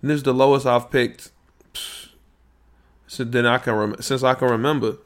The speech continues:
like, I'm always first or second 'cause I got the best record. So I'm not gonna have Dalvin Cook or somebody like that this year, but it's okay 'cause I got Dalvin Cook and Kamara in Dynasty, you heard. I'm probably gonna get Zeke.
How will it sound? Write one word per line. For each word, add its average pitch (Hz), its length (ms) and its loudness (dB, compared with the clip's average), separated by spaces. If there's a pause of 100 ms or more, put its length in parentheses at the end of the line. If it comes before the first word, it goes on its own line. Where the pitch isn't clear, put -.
like, 113 160 -6
I'm 117 120 -2
always 123 400 4
first 117 280 -2
or 117 60 -4
second 113 360 -4
'cause - 120 -18
I 117 80 -2
got 110 200 -4
the 113 60 -6
best 110 280 -4
record. 120 360 -6 (440)
So 107 460 -6 (560)
I'm 98 140 -8
not 123 200 0
gonna 113 180 -2
have 117 360 -2 (280)
Dalvin 123 460 2
Cook 123 280 0
or 127 60 -6
somebody 117 340 -6
like 113 220 -6
that 113 220 0
this 110 220 -8
year, 110 160 -4
but 98 160 -8
it's 110 160 -10
okay - 360 -10 (1080)
'cause 107 100 -12
I 104 100 -2
got 98 180 -2
Dalvin 104 320 -4
Cook 107 160 -6
and 107 100 -10
Kamara 101 420 -4
in 87 80 -6
Dynasty, 98 440 -8
you 110 100 -8
heard. 107 200 -6
I'm 113 100 -6
probably 156 200 0
gonna 151 140 -2
get 139 140 -2
Zeke. 120 260 -8